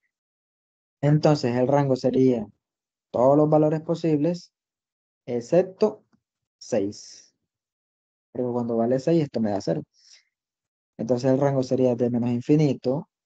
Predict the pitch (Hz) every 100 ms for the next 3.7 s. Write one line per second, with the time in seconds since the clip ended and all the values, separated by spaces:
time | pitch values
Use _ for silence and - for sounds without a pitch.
0 | _ - 123 - 170 156 143 151 156 180
1 | - _ _ _ _ _ _ _ _ _
2 | _ 135 143 147 127 113 127 120 117 117
3 | 120 131 165 160 135 160 175